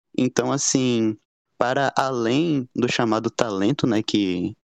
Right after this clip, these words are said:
nada mais é do que uma facilidade, né, não existe talento, tem a necessidade de estudo, né, e a gente sabe que, porra, já é difícil a gente ter acesso ao estudo formal na, na educação básica. Imagina,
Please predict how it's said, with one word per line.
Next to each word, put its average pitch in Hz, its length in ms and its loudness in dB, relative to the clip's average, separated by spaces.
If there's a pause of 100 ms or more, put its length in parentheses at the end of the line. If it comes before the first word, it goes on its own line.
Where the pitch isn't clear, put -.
(320)
nada 175 300 0
mais 117 220 -2
é 107 80 0
do 117 100 -4
que - 100 -2
uma 110 220 0
facilidade, 117 760 -2
né, 104 100 0
não 104 80 2
existe 98 380 -2
talento, 101 500 -2 (460)
tem 170 340 0 (180)
a 160 140 0
necessidade 175 720 -2
de 202 80 -2
estudo, 208 440 -2
né, 170 120 0
e 165 40 2
a 165 40 -2
gente 160 180 -2
sabe 233 260 -2
que, 156 260 -2 (260)
porra, 143 280 -2 (340)
já 147 180 2
é 175 40 -6
difícil 190 400 -2
a 180 40 0
gente 170 200 0
ter - 100 2
acesso 170 340 -2
ao 175 40 2
estudo 175 360 -2
formal 156 480 0
na, 131 260 0
na 135 100 2
educação 139 420 -2
básica. 123 320 0
Imagina, 165 840 0